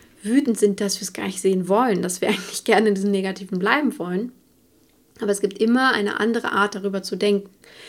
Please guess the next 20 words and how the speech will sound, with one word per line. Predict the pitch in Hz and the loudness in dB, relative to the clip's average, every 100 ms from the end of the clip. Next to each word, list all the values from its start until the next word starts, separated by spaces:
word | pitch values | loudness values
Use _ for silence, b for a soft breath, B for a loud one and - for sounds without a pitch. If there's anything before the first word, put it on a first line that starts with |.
| B | B
Das | - 202 | -6 -4
ist | 214 - | -2 -2
ein | 196 | -4
Fakt. | 190 254 208 - - B B B B B - | -2 2 2 2 -20 B B B B B -6
Und | 196 185 180 _ _ | -2 -2 -4 _ _
es | 190 - | -6 0
gibt | 190 - | 0 2
immer | 226 233 | 2 2
eine | 208 208 - - | 2 2 0 -2
Art | 196 202 - - | 0 0 -2 -6
Geschenk. | 196 - - 214 185 165 | -2 -2 0 0 0 -2
Und | 185 175 - - | -8 -8 -10 -12
dieses | 180 175 | -8 -8
Geschenk | - 180 196 202 | -8 -10 -4 -4
zu | - | -2
erkennen, | 226 220 - 185 208 | -4 -4 -6 -2 0
ist | 240 - - | -2 -6 -8
unsere | 196 180 180 240 | -6 -4 2 4
Aufgabe | 302 - 170 165 185 | 4 0 -10 -8 -8
letztendlich. | 190 - 175 170 - - | -10 -10 -12 -12 -14 -18